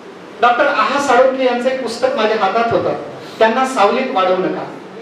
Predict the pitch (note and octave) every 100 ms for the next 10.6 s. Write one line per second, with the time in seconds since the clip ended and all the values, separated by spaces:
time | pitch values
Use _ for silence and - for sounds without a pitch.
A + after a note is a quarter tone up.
0 | - - - D#4 D4+ A#3 B3 - B3+ B3
1 | C4+ C#4 C#4 C#4 A#3 - C4+ - A3+ A3
2 | B3+ C#4+ B3 A#3 - D#4 E4+ C#4+ C4+ G3+
3 | G3+ F#3 G3+ B3+ C4 C4 B3+ A#3 A#3 A#3
4 | A3 G#3+ A3+ A#3 A3 A3+ G#3+ G#3 A3 A3+
5 | - - - - - - - - G3 G#3+
6 | C#4+ C4+ B3+ A#3+ A#3 - A3+ B3 A#3+ G3+
7 | F#3+ - G3 B3 A#3 A#3+ A#3+ A#3 A3 -
8 | A#3 - - C4+ C4 C4 D4+ - B3+ A3
9 | F3+ E3+ - G3 G#3 A3+ F#3+ G3+ A3+ A3
10 | G#3 F#3 F#3+ F3 - -